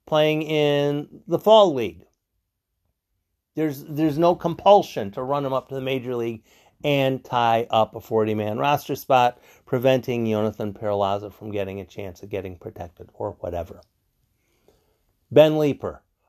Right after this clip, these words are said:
"Oh, but the bullpen's terrible. We have to bring him up." Why? What? What? Where? Where's the have to? Where's the compulsion? Where is the benefit?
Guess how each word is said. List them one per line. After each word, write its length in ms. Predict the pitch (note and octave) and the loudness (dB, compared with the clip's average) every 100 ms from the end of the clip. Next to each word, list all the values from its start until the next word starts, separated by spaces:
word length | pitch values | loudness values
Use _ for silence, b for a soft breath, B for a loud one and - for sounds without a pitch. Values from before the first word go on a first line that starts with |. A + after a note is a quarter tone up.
| _ - | _ 4
"Oh, 300 | C4+ C#4 B3 | 8 8 8
but 160 | A#3+ | 4
the 80 | A#3+ | 2
bullpen's 520 | A#3 C4+ C4 B3+ A#3+ | 8 6 6 -2 -2
terrible. 520 | - A#3+ C#4 C4+ A3+ | -2 2 4 4 4
We 160 | F#3+ G3 | 2 0
have 420 | F3+ A#3 D4 D4+ | 2 6 6 6
to 100 | D4 | 0
bring 240 | G#3+ A3 G3+ | 2 2 2
him 120 | F3 | -2
up." 200 | C#3 - | -4 0
Why? 200 | F3 D3 | 0 0
What? 340 | C3 E3+ E3+ b b | 4 2 2 b b
What? 240 | F3+ F#3+ | 2 2
Where? 220 | D#3+ G3 F#3+ | 4 2 2
Where's 360 | D#3 F#3 F3 | -2 -2 -2
the 140 | F#3 D3+ | -2 -2
have 460 | C#3+ D3+ C#3+ - | 2 4 4 0
to? 200 | - G2 F2+ | -10 -8 -6
Where's 280 | C#3 E3 E3+ | -4 -4 -2
the 140 | G#3 | -6
compulsion? 720 | G#3 A3 - D3+ C#3+ - C3 _ b b - | -6 -8 0 0 0 -8 -16 _ b b -2
Where 260 | D#3+ D#3 | 2 2
is 220 | D3+ C#3+ | -2 -6
the 80 | D3+ | -4
benefit? 580 | C3+ C3+ B2 - G2+ | -2 -2 -4 -8 -12